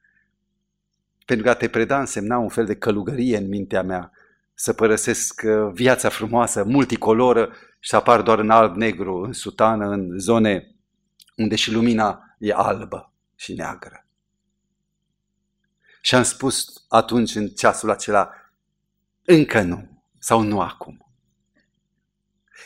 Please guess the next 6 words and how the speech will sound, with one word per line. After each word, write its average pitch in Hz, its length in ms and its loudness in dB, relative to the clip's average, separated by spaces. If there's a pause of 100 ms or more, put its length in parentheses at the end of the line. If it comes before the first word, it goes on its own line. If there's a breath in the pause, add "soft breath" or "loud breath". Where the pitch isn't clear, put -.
Sigur, 127 300 2
n-am 156 200 10
înțeles 127 420 4
ce - 120 -2
însemnează 110 500 -2
predarea. 85 720 -6